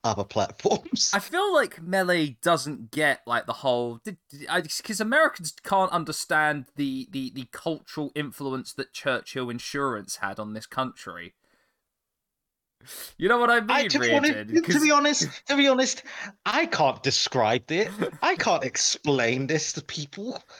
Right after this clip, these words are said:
Speaker 2: G-, would, would you be, uh, would you be surprised, Melee, that for a time in the nineties, the mid to late nineties, a talking bobblehead of a bulldog was one of the biggest things on television?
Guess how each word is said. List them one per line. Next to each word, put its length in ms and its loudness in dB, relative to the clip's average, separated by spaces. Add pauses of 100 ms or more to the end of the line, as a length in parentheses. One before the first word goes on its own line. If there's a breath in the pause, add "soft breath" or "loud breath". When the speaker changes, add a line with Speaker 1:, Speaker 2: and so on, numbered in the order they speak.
(180 loud breath)
Speaker 2:
G-, 80 -6
would, 340 -6
would 320 -6
you 180 0
be, 360 -6 (320)
uh, 260 -8 (120)
would 180 -6
you 100 -4
be 140 -6
surprised, 500 0
Melee, 380 -4
that 180 -6
for 200 -6
a 40 0
time 400 0
in 80 -6
the 80 -8
nineties, 680 -4
the 80 -10
mid 240 -6
to 120 -6
late 220 -2
nineties, 680 -6 (420 loud breath)
a 160 0
talking 840 -4
bobblehead 640 -2
of 100 -8
a 140 -10 (120)
bulldog 680 -2
was 180 -8
one 140 -4
of 60 -4
the 240 -6
biggest 400 -4
things 360 -8
on 140 -6
television? 760 -8